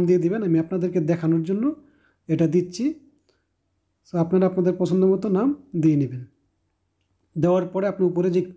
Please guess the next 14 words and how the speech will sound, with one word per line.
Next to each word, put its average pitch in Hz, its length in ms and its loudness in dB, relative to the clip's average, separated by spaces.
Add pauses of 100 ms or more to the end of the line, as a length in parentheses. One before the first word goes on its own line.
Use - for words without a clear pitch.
ক্রিয়েট 226 340 -2 (120)
অপশন 175 240 -4 (100)
দেখতে 156 280 -4
পাচ্ছেন, 233 320 -4 (1900)
এর 165 140 4
উপরে 180 200 -2 (180)
ক্রিয়েট 208 360 0
অপশনে 190 280 -2 (120)
ক্লিক 208 260 -8
করুন। 240 180 2 (500)
ক্লিক 196 180 -2 (100)
করলে 208 200 2 (100)
আপনার 202 180 0 (100)
গ্রুপটা 165 280 0